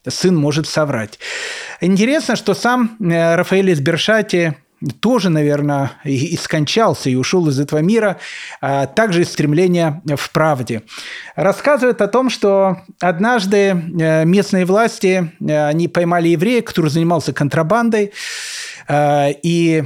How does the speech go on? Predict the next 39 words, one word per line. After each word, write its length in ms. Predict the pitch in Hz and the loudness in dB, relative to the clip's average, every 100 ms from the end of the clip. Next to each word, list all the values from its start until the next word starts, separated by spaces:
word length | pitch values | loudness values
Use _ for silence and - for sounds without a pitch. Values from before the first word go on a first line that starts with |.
| - | -4
его 240 | 151 175 190 | -2 2 2
начинали 420 | 165 - 151 143 | 2 2 2 2
судить. 460 | - 185 175 285 | 2 2 4 0
Тогда 240 | - 156 180 | 2 2 2
за 100 | 165 | 2
контрабанду, 800 | - 170 175 175 190 135 120 110 _ | 0 2 2 2 2 2 -2 -6 _
э, 600 | 143 139 135 135 131 131 | -2 0 0 0 0 0
можно 320 | 151 160 139 | -2 -2 -2
было 220 | 139 139 | 0 0
либо, 500 | 135 180 160 143 127 _ | 0 0 0 -2 -4 _
э, 260 | - 139 135 | -2 0 0
очень 440 | 139 151 208 196 | -2 0 0 0
хорошо 400 | 185 170 170 - | -2 0 -2 -2
по-, 300 | 156 - 165 | -2 -2 -4
по-, 400 | 147 - 165 160 | -2 -2 0 0
по-, 180 | 139 185 | -2 -4
полететь 520 | 151 175 175 170 160 | -2 0 0 2 -2
в 40 | - | 0
Сибирь, 420 | 196 170 262 294 | 0 2 2 2
или, 200 | 185 165 | -2 -2
точнее, 320 | 151 156 - 143 | -2 -2 -2 -2
даже 200 | 139 - | -2 0
поехать 480 | 190 196 - 135 | 2 2 2 -2
в 40 | - | -4
Сибирь, 320 | 143 127 117 - - - - - | -4 -2 -4 -8 -14 -12 -12 -6
э, 200 | 139 151 | -2 2
на 160 | 170 | 0
каторгу, 420 | 190 160 - 123 135 | 2 -2 0 -2 0
а 80 | |
можно 240 | 165 277 220 | 0 0 2
было 140 | 196 | 2
даже 240 | 165 226 196 | 2 0 0
и 20 | |
лишиться 460 | 156 - 220 - | 0 -2 -2 0
жизни, 460 | 196 180 120 110 107 _ 135 | 0 2 0 -2 -6 _ -4
э, 180 | 139 | -4
пот-, 320 | 135 160 175 156 | -2 -2 -4 -2
потому 240 | 180 190 | 0 0
что, 480 | 190 180 170 170 | 0 0 2 2